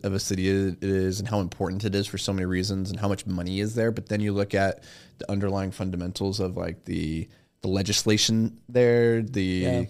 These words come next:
Speaker 1: the landlord tenant rules, the office situation. It's,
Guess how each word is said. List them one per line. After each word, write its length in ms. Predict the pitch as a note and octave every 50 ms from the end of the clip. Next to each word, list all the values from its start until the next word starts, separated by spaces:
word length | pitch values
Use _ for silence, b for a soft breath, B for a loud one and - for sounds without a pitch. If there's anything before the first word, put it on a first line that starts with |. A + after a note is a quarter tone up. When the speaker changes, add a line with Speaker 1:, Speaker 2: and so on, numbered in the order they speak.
| B B B B _ -
Speaker 1:
the 80 | G2+
landlord 1040 | F#2 F#2+ G2 G#2 G#2+ A2 A2+ A2 A2+ A2+ A2 G2+ - - - - - - - D2 G2 -
tenant 320 | - B2+ A2 A#2 A2+ -
rules, 720 | - A2+ A2+ A#2+ A#2 A#2 A#2 A#2 A#2 A#2 A#2 A2+ A2+ A2+
the 160 | - - G2 -
office 360 | - F2+ F#2 - - A#2 A2+ -
situation. 640 | - A#2+ - - C3 A#2+ A#2 A#2 - - A#2+ A2
It's, 240 | - A#2 - - -